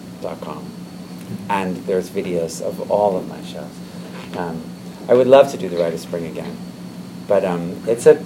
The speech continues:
it's a big thing when you don't, like, the New York Times <laughs> giving you a good review, which I have been so lucky with the,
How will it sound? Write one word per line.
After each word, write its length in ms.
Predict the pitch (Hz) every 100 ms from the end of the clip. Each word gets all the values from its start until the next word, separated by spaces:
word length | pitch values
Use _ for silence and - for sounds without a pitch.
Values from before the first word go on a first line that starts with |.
| -
it's 220 | 123 -
a 60 | 143
big 280 | 131 135 90
thing 320 | - 135 131
when 160 | 110
you 240 | 101 95 87
don't, 300 | 104 110 -
like, 280 | 107 90 -
the 100 | 101
New 100 | 98
York 200 | 110 113
Times 380 | - - - -
<laughs> 60 | -
giving 340 | 123 - 156
you 60 | 147
a 380 | 107 175 - 104
good 180 | - 131
review, 460 | 117 101 123 80 73 90 - - - - - -
which 320 | 104 98 - - - -
I 280 | - 98 95 - 95
have 180 | 104 - - -
been 180 | 101 101
so 200 | 110 101
lucky 540 | 101 107 95 85 82 -
with 440 | 90 90 87 - 90
the, 300 | 90 85